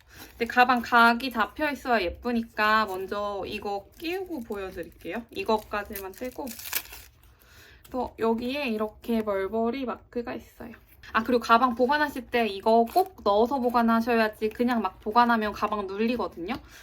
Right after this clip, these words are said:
그래서 저는 가방 사면 이거 종이 버리지 않고 꼭 넣어서 이렇게 세워서 보관하고 있어요. 그래서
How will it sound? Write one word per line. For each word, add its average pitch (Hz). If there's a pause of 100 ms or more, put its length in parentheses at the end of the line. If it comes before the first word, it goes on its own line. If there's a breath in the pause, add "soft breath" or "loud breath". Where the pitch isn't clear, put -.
그래서 233
저는 226
가방 233
사면 294
이거 214
종이 233
버리지 214
않고 185
꼭 349
넣어서 208
이렇게 190
세워서 339
보관하고 -
있어요. - (1200 loud breath)
그래서 262